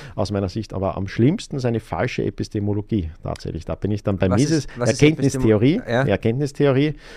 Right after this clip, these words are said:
Speaker 1: äh, die geht also in der Chicago-Schule, gehst du davon aus, dass du die reale Welt ist so komplex, dass du sie gar nicht abbilden kannst, du musst sie modellieren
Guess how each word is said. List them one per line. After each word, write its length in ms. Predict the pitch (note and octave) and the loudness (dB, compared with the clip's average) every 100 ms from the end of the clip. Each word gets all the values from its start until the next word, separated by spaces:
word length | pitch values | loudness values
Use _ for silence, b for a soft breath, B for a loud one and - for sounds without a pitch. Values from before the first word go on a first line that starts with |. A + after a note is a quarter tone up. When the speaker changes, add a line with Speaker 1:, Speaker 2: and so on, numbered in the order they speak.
| B B | B B
Speaker 1:
äh, 300 | A#2 A2 A2+ | 2 2 2
die 100 | A#2+ | -2
geht 240 | G#2+ A2+ A#2 | 0 0 2
also 180 | A2 A#2+ | 0 0
in 40 | |
der 100 | A2+ | -2
Chicago-Schule, 960 | A2 A2+ F2+ A2 C#3+ - - - D3 D3 | -4 -2 -2 0 -2 -6 -16 -6 -2 0
gehst 220 | B2+ - | -2 -2
du 60 | C#3 | 0
davon 360 | B2+ G#2+ C3 | 2 2 0
aus, 360 | F#2 F#2 C3+ - | 2 4 2 0
dass 220 | B2+ - | -4 -2
du 100 | C3+ | -4
die 280 | C3+ B2+ A#2+ - - | -2 -2 -2 -8 -2
reale 500 | A2 F#2+ F#2 D3+ A2 | 2 4 4 4 2
Welt 220 | G#2+ D3 | 2 0
ist 100 | C3 | -2
so 80 | C3+ | -2
komplex, 640 | - C#3 F#2+ A2+ - - | -2 -2 0 0 -2 -8
dass 140 | B2 | -8
du 100 | - | -6
sie 140 | A#2+ A#2+ | -8 -2
gar 140 | G#2+ | 0
nicht 140 | A2 - | -2 -4
abbilden 380 | - A#2+ B2 | -8 -6 -6
kannst, 260 | C3+ C3 - | -4 -6 -4
du 40 | |
musst 220 | B2 A2+ - | -4 -4 -4
sie 80 | |
modellieren 680 | A#2+ A2 G#2+ F2 F#2 C#3 | -2 0 0 0 4 4